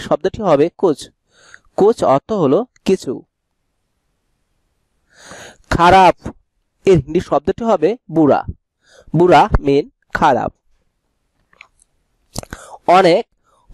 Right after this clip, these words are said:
বহুত। অনেক, বহুত। রুম, কামরা। রুম, কামরা। কখনো,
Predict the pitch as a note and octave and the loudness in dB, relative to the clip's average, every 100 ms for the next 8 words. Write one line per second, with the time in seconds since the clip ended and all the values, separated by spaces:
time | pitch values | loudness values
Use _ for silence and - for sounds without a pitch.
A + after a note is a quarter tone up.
0 | C#3+ E3 F3+ F3 D#3 - - _ _ _ | -2 0 0 -2 -6 -8 -18 _ _ _
1 | _ - F3+ F3+ F#3 - - _ _ _ | _ 0 2 2 -2 -4 -20 _ _ _
2 | - C#3 E3+ D#3 E3+ - - _ _ _ | -4 0 0 0 -8 -8 -16 _ _ _
3 | _ _ _ _ _ _ _ _ _ _ | _ _ _ _ _ _ _ _ _ _
4 | _ _ _ _ _ _ _ _ _ _ | _ _ _ _ _ _ _ _ _ _
5 | _ _ _ _ _ _ _ - - _ | _ _ _ _ _ _ _ -20 -20 _
6 | D3+ D#3+ G3 A3 B3+ _ _ - D#3+ D#3 | -2 0 0 -2 -10 _ _ 0 0 0
7 | C3 F2+ - _ - - C3 E3 - - | -2 -2 -8 _ -8 -4 0 0 -4 -12
8 | _ _ _ - F3 F3 D#3+ G#2+ E2+ _ | _ _ _ -4 0 2 0 -2 -4 _
9 | _ _ _ _ _ _ _ _ _ _ | _ _ _ _ _ _ _ _ _ _
10 | _ _ _ _ _ _ _ _ _ _ | _ _ _ _ _ _ _ _ _ _
11 | _ _ _ _ _ - - _ _ _ | _ _ _ _ _ -20 -20 _ _ _
12 | _ - E3+ E3 A3+ A#3 E3+ | _ -6 0 0 0 -2 0